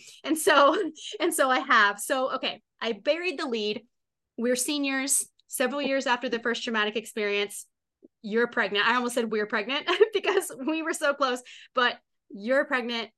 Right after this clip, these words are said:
And tell us, we, we, we tried to go to the clinic. That didn't work.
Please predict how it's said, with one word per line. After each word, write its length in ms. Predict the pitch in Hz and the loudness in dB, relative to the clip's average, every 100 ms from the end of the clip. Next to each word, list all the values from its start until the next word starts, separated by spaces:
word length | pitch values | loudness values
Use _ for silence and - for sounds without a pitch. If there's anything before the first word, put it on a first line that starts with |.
| - | -6
And 440 | 233 226 220 220 - _ | -2 0 0 -2 -8 _
tell 320 | - - 254 | -6 0 2
us, 500 | 285 320 - - - - _ _ _ _ _ _ _ _ _ _ _ _ _ _ | 2 0 -2 -6 -8 -14 _ _ _ _ _ _ _ _ _ _ _ _ _ _
we, 160 | 226 | -8
we, 140 | 226 240 | -8 -8
we 100 | 247 | -4
tried 240 | 254 240 | -2 -2
to 60 | 240 | 0
go 80 | 233 | -2
to 80 | |
the 80 | 233 | -2
clinic. 280 | 226 214 214 | -4 -4 -2
That 140 | 214 | -4
didn't 220 | 214 220 196 | -2 -2 -2
work. 220 | 196 | -6